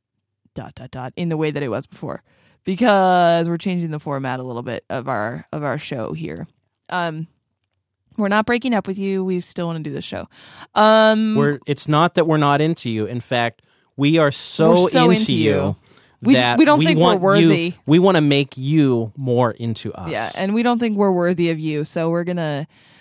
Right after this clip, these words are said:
Speaker 1: we're gonna step up our game a little bit here. Um, or maybe just step it diagonally sideways a little. I mean, it's not really up. We were doing good
Speaker 2: Right.
Speaker 1: before. I mean,
Speaker 2: Oh, yeah.
Speaker 1: it's not like we're, like,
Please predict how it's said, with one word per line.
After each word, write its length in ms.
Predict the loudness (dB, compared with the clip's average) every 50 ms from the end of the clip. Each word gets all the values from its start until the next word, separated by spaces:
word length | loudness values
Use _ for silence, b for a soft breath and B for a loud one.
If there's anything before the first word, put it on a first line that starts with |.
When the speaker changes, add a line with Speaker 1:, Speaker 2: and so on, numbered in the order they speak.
| b b b
Speaker 1:
we're 100 | -2 0
gonna 220 | 2 2 2 0
step 400 | -2 -4 -10 -6 -4 -4 -2 -2 -4
up 140 | -4 -2 -2
our 120 | -4 -4
game 340 | -4 -6 -6 -6 -6 -6 -6
a 40 | -6
little 200 | -6 -4 -4 -4 -4
bit 200 | -4 -6 -6 -6
here. 380 | -6 -6 -6 -6 -6 -8 -10 b b b b b b b b b -2
Um, 460 | 0 2 2 2 0 -2 -4 -6 -8 _ _ _
or 120 | -4 -2 0
maybe 240 | 2 2 2 2 0
just 200 | -2 -4 -6 -6
step 260 | -8 -6 -6 -6 -6
it 140 | -8 -10 _ _ _ _ _ _ _ _ _ _ _ _ _
diagonally 640 | -2 0 0 2 2 2 2 0 -2 -2 -2 -2 -4
sideways 1080 | -6 -4 -2 -2 -2 -2 -2 -2 -2 -2 0 0 0 -2 -2 -4 -6 -12 -14 -14 -16 -16 -14
a 60 | -12
little. 320 | -8 -6 -6 -6 -6 -6 -2 -2
I 60 | 0
mean, 180 | 0 2 0
it's 140 | -2 -2 -4
not 120 | -6 -6 -4
really 260 | -4 -4 -4 -6 -8 _ -6 -4
up. 380 | -4 -2 -4 -4 -8 _ -16 _ _ _ -10
We 120 | -6 -2 0
were 100 | 0 0
doing 320 | 0 -2 -6 -6 -8 -12 -8
good 480 | -6 -4 -2 -2 -2 -4 -4 -4 -4
Speaker 2:
Right. 160 | -4 -4 -6 -6
Speaker 1:
before. 760 | -6 -8 -6 -4 -4 -2 -2 -4 -4 -4 -4 -6 -6 -8 _ _ _ _ _ _ -14 -14
I 40 |
mean, 380 | -12 -10 -10 -10 -10 -10 -12 -10 -6
Speaker 2:
Oh, 160 | -2 -2 0
yeah. 280 | 0 -2 -6 -8 -8 -8
Speaker 1:
it's 160 | -8 -6 -6
not 120 | -6 -6 -6
like 120 | -8 -8
we're, 120 | -8 -8
like, 360 | -6 -6 -8 -8 -10 -12 -16